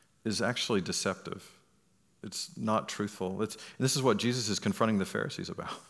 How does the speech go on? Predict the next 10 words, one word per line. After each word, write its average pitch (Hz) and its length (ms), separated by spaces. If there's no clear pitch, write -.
Like, 98 360
you, 117 320
you 139 160
teach 135 440
as 87 200
doctrines - 880
the 101 100
traditions 101 540
of 85 140
men. 87 340